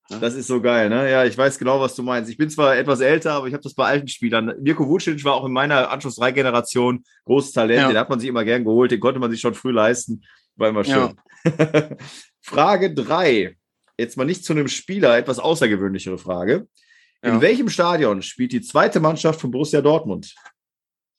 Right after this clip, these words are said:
Speaker 1: Boah. Ja, hab ich keine Ahnung, also absolut keine Ahnung. Vielleicht hab ich's schon mal gehört, wenn, wenn es kommt, aber da muss ich einen Joker nehmen.
Speaker 2: Okay,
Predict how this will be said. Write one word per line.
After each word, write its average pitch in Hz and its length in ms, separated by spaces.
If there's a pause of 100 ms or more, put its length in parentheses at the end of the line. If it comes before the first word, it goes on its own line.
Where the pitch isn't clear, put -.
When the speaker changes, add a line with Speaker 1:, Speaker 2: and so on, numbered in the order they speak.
(160)
Speaker 1:
Boah. 120 400 (4000)
Ja, 120 220 (240)
hab 117 100
ich 117 120
keine 131 320
Ahnung, 131 380
also 120 200
absolut 131 380
keine 120 240
Ahnung. 120 360
Vielleicht 120 280
hab 135 100
ich's 131 120
schon 131 120
mal 127 100
gehört, 127 540
wenn, 123 220
wenn 120 120
es 113 140
kommt, 131 280
aber 117 200
da 113 100
muss 113 360
ich 113 80
einen 113 100
Joker 117 300
nehmen. 110 240 (640)
Speaker 2:
Okay, 110 400